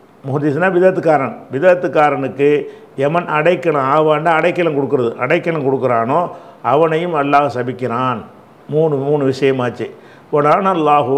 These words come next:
மன் கையர மணால, மணாரல் அர்லி, பூமியுடைய அடையாள சின்னங்களை எவன் வந்து மாத்தி வைக்கிறானோ அவனையும் அல்லாஹ் சபிக்கிறான். பூமியில ஒண்ணொண்ணுக்கு சில அடையாள சின்னங்கள் போட்டிருப்பாங்க,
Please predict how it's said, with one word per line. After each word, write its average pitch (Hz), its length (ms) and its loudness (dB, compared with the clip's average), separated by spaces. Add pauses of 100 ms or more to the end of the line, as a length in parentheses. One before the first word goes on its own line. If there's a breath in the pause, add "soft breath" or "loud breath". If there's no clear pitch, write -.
மன் 135 220 -4
கையர 165 400 2
மணால, 156 380 -2 (140)
மணாரல் 165 580 0
அர்லி, 135 320 -2 (580 loud breath)
பூமியுடைய 180 460 2
அடையாள 165 480 4
சின்னங்களை 151 640 0 (120)
எவன் 156 280 0
வந்து 147 240 -2
மாத்தி 160 360 0
வைக்கிறானோ 135 520 0 (480 loud breath)
அவனையும் 175 600 0
அல்லாஹ் 147 400 2
சபிக்கிறான். 127 640 -2 (200)
பூமியில 160 420 0 (160)
ஒண்ணொண்ணுக்கு 147 340 -2
சில 143 220 2
அடையாள 151 400 2
சின்னங்கள் 135 540 -2
போட்டிருப்பாங்க, 131 500 -2